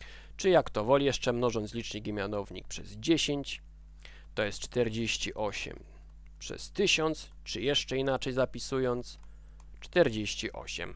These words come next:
setnych. No wychodzi dokładnie na to samo. Podsumujmy zatem te nasze wszystkie rozważania na ogólnym przypadku, czyli na literach. Zadanie brzmi tak. Wpłacono kwotę K zero.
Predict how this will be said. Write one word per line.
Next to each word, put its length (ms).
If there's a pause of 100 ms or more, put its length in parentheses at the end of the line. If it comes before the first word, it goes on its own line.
setnych. 500
No 100
wychodzi 400
dokładnie 440
na 120
to 200 (140)
samo. 440 (360)
Podsumujmy 540
zatem 280
te 100
nasze 360
wszystkie 380
rozważania 540
na 200
ogólnym 480
przypadku, 560
czyli 260
na 120
literach. 600
Zadanie 380
brzmi 260
tak. 280 (340)
Wpłacono 500
kwotę 440
K 160
zero. 360